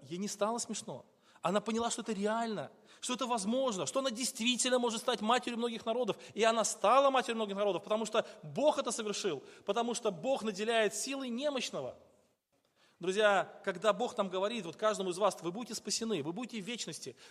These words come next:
вы будете счастливы бесконечно с Богом», кто-то считает и думает: «Стоп, стоп, это точно не про меня, это может быть про апостола Павла, или про Яна Гуса, или про Храпова, это те люди, которые верные, которые такие сильные, мужественные,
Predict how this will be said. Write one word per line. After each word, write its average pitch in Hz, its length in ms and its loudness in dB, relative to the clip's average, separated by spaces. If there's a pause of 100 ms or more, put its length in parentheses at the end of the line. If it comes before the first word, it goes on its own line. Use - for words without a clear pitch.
вы 196 80 4
будете 233 240 -4
счастливы 247 520 2
бесконечно 214 540 -4
с 180 80 -6
Богом», 214 320 0 (140)
кто-то 233 180 -4
считает 240 260 -2
и 220 40 -12
думает: 233 320 0
«Стоп, - 260 -2
стоп, - 180 2 (260)
это 233 200 0
точно 240 320 -2
не 240 140 -6
про 226 100 -4
меня, 226 340 -2
это 202 200 0
может 233 180 0
быть 226 100 -6
про 196 140 0
апостола 226 340 -4
Павла, 190 360 2
или 180 100 -2
про 220 300 2
Яна 226 240 -2
Гуса, 170 440 -2 (140)
или 226 140 -2
про 247 180 2
Храпова, 202 580 6 (120)
это 196 160 0
те 247 120 -4
люди, 240 220 -4
которые 233 340 0
верные, 196 440 0
которые 190 260 -4
такие 220 240 -4
сильные, 226 480 0
мужественные, 202 640 -2